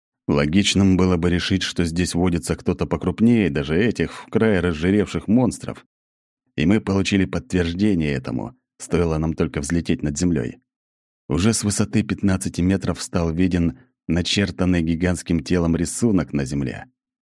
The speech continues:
А когда поднялись ещё выше, то стали видны и норы, уходящие вглубь, и больше напоминающие ветки метрополитена, чем норы живого существа.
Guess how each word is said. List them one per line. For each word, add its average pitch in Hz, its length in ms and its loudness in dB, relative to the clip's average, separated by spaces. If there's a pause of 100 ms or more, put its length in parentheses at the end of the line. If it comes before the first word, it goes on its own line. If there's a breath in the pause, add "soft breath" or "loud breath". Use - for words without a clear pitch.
(140)
А 85 120 0
когда 95 280 0
поднялись 98 440 2
ещё 107 260 2
выше, 104 280 0
то 95 140 -6
стали 98 280 0
видны 90 400 2
и 90 40 2
норы, 104 340 2
уходящие 78 540 -2
вглубь, 82 400 -4 (580)
и 95 160 2
больше 120 320 0
напоминающие 107 720 2
ветки 95 280 0
метрополитена, 92 960 0
чем 80 340 0
норы 76 260 0
живого 76 380 0
существа. - 680 -6